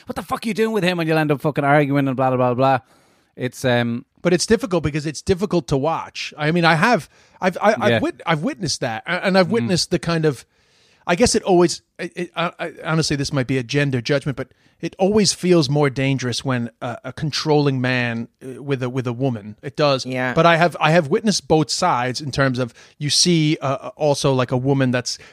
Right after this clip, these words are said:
Speaker 2: clearly kinda, like, just has too much control over somebody, and their, their, their sense of peace of mind is just gone unless the other person is looked after. But either way, it is upsetting to watch, and you do
Speaker 1: Mm.
Speaker 2: have a,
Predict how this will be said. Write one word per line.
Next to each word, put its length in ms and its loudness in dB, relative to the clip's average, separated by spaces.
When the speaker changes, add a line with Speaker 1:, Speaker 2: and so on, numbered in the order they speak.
Speaker 2:
clearly 480 2
kinda, 280 2
like, 200 -2
just 200 -4
has 120 -4
too 200 4
much 240 -2
control 400 2
over 160 2
somebody, 400 0
and 220 2
their, 340 2
their, 280 2
their 160 0
sense 340 2
of 200 -6
peace 300 0
of 100 -2
mind 340 0
is 120 -6
just 240 -4
gone 360 4
unless 420 0
the 100 2
other 200 2
person 360 0
is 100 -4
looked 180 -6
after. 300 -2
But 200 -4
either 260 4
way, 340 0
it 100 -4
is 140 2
upsetting 540 0
to 100 -8
watch, 440 -2
and 260 -8
you 180 -8
do 200 0
Speaker 1:
Mm. 60 2
Speaker 2:
have 220 4
a, 100 2